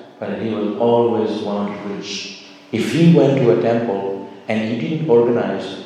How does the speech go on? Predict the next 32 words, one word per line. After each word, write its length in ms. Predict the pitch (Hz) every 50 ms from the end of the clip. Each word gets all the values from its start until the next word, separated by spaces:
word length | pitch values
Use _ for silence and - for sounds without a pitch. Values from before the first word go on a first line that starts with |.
| -
someone 300 | - 117 113 113 110 110
to 100 | 110 107
see 220 | - - 117 117 117 117 - 85 - -
to, 0 | -
to 80 | 98 -
talk 360 | 113 117 120 120 113 - -
to, 60 | -
to 60 | - - -
preach 260 | 120 117 113 113 -
to, 300 | - - - - - - - - - - - _ _ _ _ _
he'd 160 | _ 120 120 120 -
be 40 | 113
up 200 | 113 110 113 110
and 80 | 98 101
down. 600 | 101 101 98 95 - - - - - - - - - - - - - _ _ _ _ _ _ _ -
"Bring 240 | 98 123 156 175 170
me 20 | 180 180
someone, 300 | 170 151 - - - -
I'll 200 | 131 131 - -
talk 340 | 160 185 185 180 - 185 185
to 0 | -
you." 80 | - - - - - - - - - - - _ _ _ _ _ _ _ _ _ _ _ _ _ _ _
Guru 180 | - 120 123 127
Prabhupada 400 | 131 127 127 127 120 123 120 117
was 80 | 117 -
telling 280 | 123 117 117 113 110 98
me, 140 | 95 92 92 - - -
when 120 | - 98 95
Prabhupada 360 | 101 107 107 107 107 107 107
came 320 | 113 113 110 110 110 107 104
to 320 | 104 101 - - - - - - - -
Perth, 340 | - 120 113 107 - - -